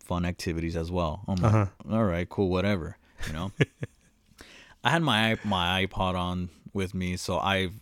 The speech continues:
Speaker 1: listened to my music the entire time we're on the bus, 'cause I, it was, like, two hours, bro. It was, like, a two-hour trip. I have no idea where the fucking place was called
Speaker 2: Uh-huh.
Speaker 1: or anything like that, but all I know is that it was two fucking hours,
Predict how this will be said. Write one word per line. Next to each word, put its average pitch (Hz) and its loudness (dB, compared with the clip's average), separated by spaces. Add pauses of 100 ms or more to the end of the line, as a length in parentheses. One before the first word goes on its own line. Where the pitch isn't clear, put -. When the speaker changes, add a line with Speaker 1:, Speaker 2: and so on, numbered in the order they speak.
(340)
Speaker 1:
listened 101 -4
to 98 -4
my 92 -2
music 87 -4 (100)
the 85 -6
entire 82 -4
time 82 -6
we're 82 -4
on 78 -6
the 78 -8
bus, 80 -6
'cause 85 -6
I, 95 -2 (520)
it 110 0
was, 117 0
like, 123 0 (200)
two 147 2
hours, 80 -2
bro. 76 -6 (580)
It - -4
was, 104 2
like, 98 0
a 85 -4
two-hour 104 2
trip. 80 -4 (100)
I 107 -2
have 92 0
no 92 0
idea 92 2
where 87 0
the 80 -4
fucking 87 -2
place 90 -2
was 87 -8
called 92 0 (240)
Speaker 2:
Uh-huh. 110 8
Speaker 1:
or 101 6
anything 87 0
like 85 -4
that, 87 -2
but 82 -4
all 92 2
I 95 0
know 90 0
is 90 -4
that 82 -2
it 76 -4
was 78 -10
two 90 -4
fucking 78 -8
hours, 73 -10